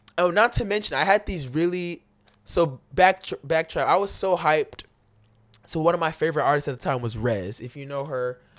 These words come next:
um, you a real one. So basically, Rez has these, like, glasses, like, hypnotized glasses. So fun fact, I spent, like, a hundred dollars buying these really decked out,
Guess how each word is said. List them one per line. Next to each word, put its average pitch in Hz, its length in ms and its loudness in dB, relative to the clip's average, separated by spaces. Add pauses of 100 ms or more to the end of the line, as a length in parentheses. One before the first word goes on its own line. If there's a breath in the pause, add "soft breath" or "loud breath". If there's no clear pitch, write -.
(220 soft breath)
um, 110 500 0
you 123 140 2
a 120 60 4
real 113 240 2
one. 104 180 -4 (380 loud breath)
So 151 200 4
basically, 170 600 0
Rez 156 260 0
has 160 220 -4
these, 143 200 -10
like, 127 200 -2
glasses, 131 420 2
like, 131 140 -2
hypnotized 147 500 0
glasses. 143 420 0 (280 loud breath)
So 165 160 -4
fun 226 260 0
fact, 147 300 2
I 151 180 2 (280)
spent, 143 300 -8
like, 151 160 -4
a 147 80 -2
hundred 151 340 -6
dollars 131 340 4
buying 127 260 -2
these 123 160 -6
really 131 240 -4
decked 131 320 0
out, 117 220 -2